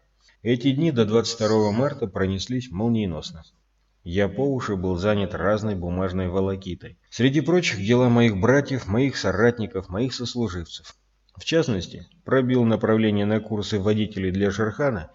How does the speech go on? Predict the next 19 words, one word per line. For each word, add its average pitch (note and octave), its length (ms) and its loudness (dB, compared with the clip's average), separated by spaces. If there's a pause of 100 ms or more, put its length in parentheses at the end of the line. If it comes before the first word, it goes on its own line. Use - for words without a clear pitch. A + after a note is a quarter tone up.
(100)
и G#2+ 80 -2
в G2+ 60 -2
школу B2 340 2
снайперов A2+ 580 2
для G2 160 2
Якута. A2+ 600 -2 (300)
Учиться C#3+ 420 0
они G3+ 160 2
поедут A#2 440 0
в A2+ 40 -2
Москву, G2+ 500 -2 (120)
вернее, A2+ 380 4
Шерхан G#2 460 0
в E2+ 40 -4
Москву, E3 600 -2 (100)
а F#2+ 100 -2
Якут A#2 420 0
в - 100 -20
Подмосковье. B2 640 -2